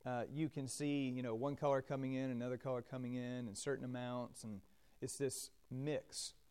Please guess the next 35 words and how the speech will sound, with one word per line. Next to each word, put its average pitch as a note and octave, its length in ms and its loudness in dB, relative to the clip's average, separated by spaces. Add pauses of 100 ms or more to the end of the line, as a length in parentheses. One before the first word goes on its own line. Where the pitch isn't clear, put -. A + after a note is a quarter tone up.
Well, D3 120 4
that's F#3 300 6 (340)
very F3 260 6
similar E3 320 2
to C#3 120 -2
the B2+ 140 -2
image C3+ 380 0 (200)
he C3+ 100 -4
gives C3 380 0 (120)
on C3 120 0
the A#2+ 60 -2
front B2+ 200 -2
of A2 60 -2
this G#2 140 -6
book. - 220 -6 (1400)
So E3+ 260 4 (300)
we're D#3+ 100 2
really A3 240 6
now F#3+ 180 4
starting D#3 280 2
to C3+ 40 -4
get C#3+ 100 2
to B2+ 80 -6
the A#2+ 80 0
heart B2+ 320 4 (160)
of A#2+ 160 0
what B2+ 140 -2
this A#2+ 140 -4
book B2 220 -4
is A2 120 -8
trying A#2+ 280 -2
to G#2+ 40 -6
help A#2+ 220 -2
us A2+ 120 -8
understand. G2+ 540 -8